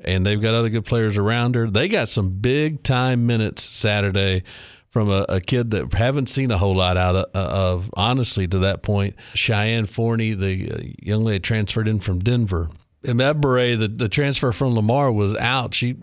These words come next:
hurt an ankle late in the week and, uh, was in a boot. So it kinda put some more minutes on Cheyenne Forney, and she really, really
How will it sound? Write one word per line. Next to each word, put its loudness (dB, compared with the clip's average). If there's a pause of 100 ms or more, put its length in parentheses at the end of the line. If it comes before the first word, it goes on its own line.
(100)
hurt 0
an 0
ankle -2
late 2
in 2
the 2
week -2 (300)
and, 0
uh, 0
was 2
in 2
a 0
boot. -2 (300)
So 0
it -4
kinda 0 (220)
put -2
some -2
more 0
minutes 0
on 2
Cheyenne 0
Forney, 0
and 0
she 0
really, 0
really 0